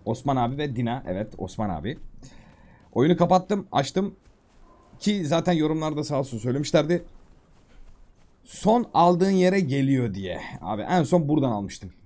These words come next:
Buradan dolaşmaya başlamıştık ya abi buraya ışınlandı. Hoş geldin abi. Osman abi geldi. Uzun lafın kısası. Onun dışında bir de hayvanlar için yemek kabı koydum. Bu da feed box direkt. Burada yiyen tüm hayvanları gösteriyor zaten. Allah ne verdiyse hepsi yiyor buradan.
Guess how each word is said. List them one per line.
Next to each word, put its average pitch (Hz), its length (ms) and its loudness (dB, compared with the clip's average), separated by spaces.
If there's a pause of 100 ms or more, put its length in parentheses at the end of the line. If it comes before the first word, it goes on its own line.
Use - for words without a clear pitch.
Buradan 117 280 -2
dolaşmaya 107 400 -2
başlamıştık 107 500 -6
ya 98 80 -2
abi 107 220 0
buraya 107 240 0
ışınlandı. 92 560 -6 (840)
Hoş 233 240 -4
geldin 190 260 4
abi. 165 280 0 (840)
Osman 175 240 4
abi 160 180 4
geldi. 123 320 0 (100)
Uzun 131 200 0
lafın 123 200 0
kısası. 101 360 -8 (680)
Onun 208 260 0
dışında 196 280 -4
bir 180 60 -4
de 151 40 -2
hayvanlar 135 480 0
için 113 400 -4
yemek 120 280 -2
kabı 110 200 -4
koydum. 151 460 -4
Bu 117 80 -6
da 107 80 -4
feed 110 320 -8
box - 300 -10
direkt. 120 260 -10 (720)
Burada 117 160 -2
yiyen 110 360 -2 (260)
tüm 127 140 -4
hayvanları 98 360 -6
gösteriyor 95 420 -6
zaten. 139 380 -10
Allah 92 280 -8
ne 95 120 -8
verdiyse 90 300 -8
hepsi 110 220 -8
yiyor 147 220 0
buradan. 139 280 -4